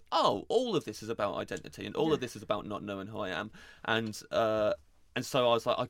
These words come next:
Speaker 1: don't feel like I can really do the show without at the end." I remember spe-, speaking to Nish, uh, Nish Kumar is a very good friend of mine, and, and, uh, during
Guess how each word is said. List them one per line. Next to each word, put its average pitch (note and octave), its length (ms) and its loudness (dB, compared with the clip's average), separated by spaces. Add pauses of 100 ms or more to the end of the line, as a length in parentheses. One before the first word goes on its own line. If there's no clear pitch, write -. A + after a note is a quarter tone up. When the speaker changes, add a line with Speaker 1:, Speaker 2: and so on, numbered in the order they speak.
Speaker 1:
don't - 220 -2
feel A#2+ 200 0
like A2+ 260 0
I A2 80 0
can A2 180 -10
really G#2 200 -4
do A#2+ 200 -6
the G#2+ 80 -8
show G2+ 380 -4 (280)
without G#2+ 320 2
at - 140 -4
the A2+ 160 0
end." G2+ 340 -6 (560)
I - 100 -6
remember D3+ 180 2
spe-, C#3+ 160 -6
speaking B2+ 180 -6
to A2 60 0
Nish, A2+ 520 -4
uh, G2+ 340 2
Nish A#2+ 160 -6
Kumar G#2+ 380 -6
is G2+ 60 -10
a G2+ 100 -8
very A2 200 -2
good G2+ 140 -6
friend G#2 160 -8
of G2+ 60 -10
mine, G#2 140 -6
and, G2+ 220 -8
and, G2 160 -6 (320)
uh, A2 120 0 (180)
during G#2+ 440 -4